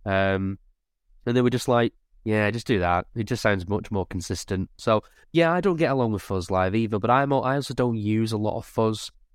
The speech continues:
Like, I know people, like we just mentioned, like Ian Allison. Um, he sounds fantastic. Like, his tones are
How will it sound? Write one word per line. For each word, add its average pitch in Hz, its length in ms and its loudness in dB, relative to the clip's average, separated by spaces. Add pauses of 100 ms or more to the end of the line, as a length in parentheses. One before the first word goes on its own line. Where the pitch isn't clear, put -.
(120)
Like, 120 180 0
I 139 40 4
know 135 160 4
people, 127 300 -4
like 110 160 4
we 107 80 0
just 107 180 -6
mentioned, 104 400 -2
like 98 140 2
Ian 101 160 4
Allison. 98 520 2 (540)
Um, 95 560 -2 (800)
he 139 80 0
sounds 98 240 0
fantastic. - 720 -4
Like, - 140 -2
his 156 160 -2
tones 123 320 0
are 113 60 -4